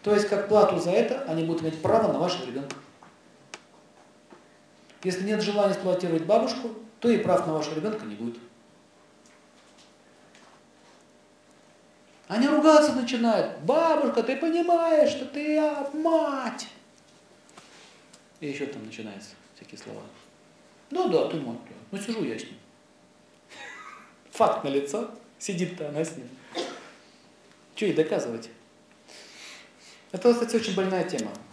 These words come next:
Про бабушек, вот, про деток. Если совсем конфликтная ситуация, уже совсем невменяемая, то лучше няньку нанимать. Лучше деньги отдать, чем вот так вот ругаться.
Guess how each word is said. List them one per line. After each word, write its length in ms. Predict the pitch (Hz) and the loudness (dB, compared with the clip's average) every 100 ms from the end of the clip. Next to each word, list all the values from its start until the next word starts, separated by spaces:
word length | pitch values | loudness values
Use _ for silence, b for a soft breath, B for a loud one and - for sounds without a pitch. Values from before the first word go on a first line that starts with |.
| - - | -20 -14
Про 100 | 131 | -8
бабушек, 380 | 127 175 160 139 - | -2 -2 -2 -8 -10
вот, 100 | 113 | -14
про 140 | - 107 101 - - | -12 -12 -12 -14 -18
деток. 320 | 107 147 147 - - - - _ - - - - - - - - - | -6 -4 -4 -8 -16 -20 -20 _ -20 -20 -20 -20 -20 -20 -20 -20 -6
Если 280 | 160 208 - | -2 -2 0
совсем 300 | 208 220 208 | 0 0 -2
конфликтная 440 | 202 - 214 202 | -4 -4 -4 -6
ситуация, 420 | - 202 208 165 | -4 0 0 0
уже 120 | 143 | -2
совсем 380 | 139 147 - 120 | -4 -6 -6 -4
невменяемая, 560 | 120 120 123 113 107 107 | -4 -4 -4 -4 -6 -6
то 140 | - | -4
лучше 260 | 151 214 143 | -2 -2 -4
няньку 220 | 151 135 | -8 -10
нанимать. 340 | 131 120 113 - - - _ _ _ _ _ _ - - - - _ - - - - | -12 -12 -12 -18 -20 -20 _ _ _ _ _ _ -20 -20 -20 -20 _ -20 -20 -20 -8
Лучше 320 | 143 180 185 | -2 -2 -2
деньги 320 | 160 151 127 | -2 -4 -4
отдать, 380 | 135 139 180 185 | -6 -4 -4 -4
чем 180 | 120 113 | -8 -10
вот 80 | - | -10
так 180 | 131 | -12
вот 100 | 110 | -12
ругаться. 360 | 107 107 113 - | -12 -12 -12 -14